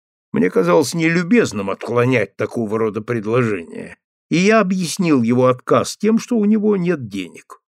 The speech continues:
"Но он мне нравится", — сказала она. "Скажите ему, что деньги тут ни при чем. Он нравится мне". Когда я перевел это, Стрикленд нетерпеливо пожал плечами.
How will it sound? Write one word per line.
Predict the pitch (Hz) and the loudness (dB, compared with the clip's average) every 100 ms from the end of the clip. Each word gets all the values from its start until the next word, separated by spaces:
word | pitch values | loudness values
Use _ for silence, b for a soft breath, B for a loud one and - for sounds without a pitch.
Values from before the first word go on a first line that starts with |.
| _ _ _ _ _ _ _ - | _ _ _ _ _ _ _ -6
"Но | 98 95 | -2 0
он | 90 | -2
мне | 101 107 | -2 0
нравится", — | 131 240 254 208 - - | 2 4 2 0 -8 -12
сказала | - 95 85 85 82 | -8 -10 -8 -12 -12
она. | 87 85 - _ _ _ _ _ _ _ - | -14 -16 -20 _ _ _ _ _ _ _ -14
"Скажите | - 196 214 226 127 | -2 2 4 2 0
ему, | 113 104 | -2 -4
что | - 123 | -4 -4
деньги | 110 170 220 175 | 0 2 2 2
тут | 131 139 | -4 -4
ни | 160 | -4
при | 143 214 | -4 -4
чем. | 190 - 202 - - _ _ | -4 -4 -6 -6 -16 _ _
Он | 131 143 | 2 2
нравится | 151 208 190 - - - | 2 2 0 -4 -12 -12
мне". | 98 101 92 - _ _ _ _ _ _ _ _ _ _ _ | -10 -12 -14 -20 _ _ _ _ _ _ _ _ _ _ _
Когда | - 123 107 123 | -2 -2 2 2
я | 120 117 | 4 2
перевел | 135 120 113 123 170 196 | 2 0 0 0 0 -2
это, | 185 247 - _ _ _ | -2 -4 -4 _ _ _
Стрикленд | - - 143 151 185 175 160 - | -10 -2 -2 -2 -2 -4 -4 -4
нетерпеливо | 170 131 160 151 - 127 135 156 | 0 0 2 0 2 2 2 0
пожал | 156 151 117 127 | -2 0 0 -2
плечами. | 127 120 117 95 85 76 | -2 -4 -4 -8 -12 -18